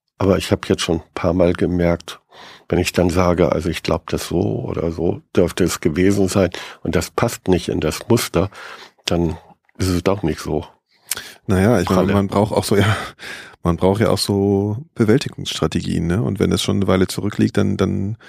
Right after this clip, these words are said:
Speaker 2: hat sich die Psyche wahrscheinlich so arrangiert, damit komme ich klar. Und wenn ich jetzt nochmal mit einer neuen Situation
Speaker 1: Ja.
Speaker 2: konfrontiert werde, durchlebe ich im Prinzip irgendwie nochmal so einen Prozess.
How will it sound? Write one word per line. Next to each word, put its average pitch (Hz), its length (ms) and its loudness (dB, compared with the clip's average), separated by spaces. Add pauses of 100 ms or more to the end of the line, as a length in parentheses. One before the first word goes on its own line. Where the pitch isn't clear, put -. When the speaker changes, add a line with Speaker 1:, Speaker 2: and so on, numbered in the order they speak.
(300)
Speaker 2:
hat - 160 -4
sich 104 100 -6
die - 120 -6
Psyche 107 340 0
wahrscheinlich 98 360 2
so - 120 -2
arrangiert, 98 480 2
damit 98 240 2
komme 101 180 0
ich 104 100 -2
klar. 110 440 2
Und 113 100 -2
wenn 98 100 2
ich 101 80 0
jetzt 101 200 2
nochmal - 260 0
mit 104 120 -2
einer 95 100 2
neuen 95 160 2
Situation 98 400 -2
Speaker 1:
Ja. - 60 -6
Speaker 2:
konfrontiert 101 420 2
werde, 98 260 4
durchlebe 101 400 2
ich 107 120 0
im 101 80 0
Prinzip - 340 -2
irgendwie 101 260 0
nochmal 82 460 2
so 85 160 0
einen 85 320 -2
Prozess. 92 460 -2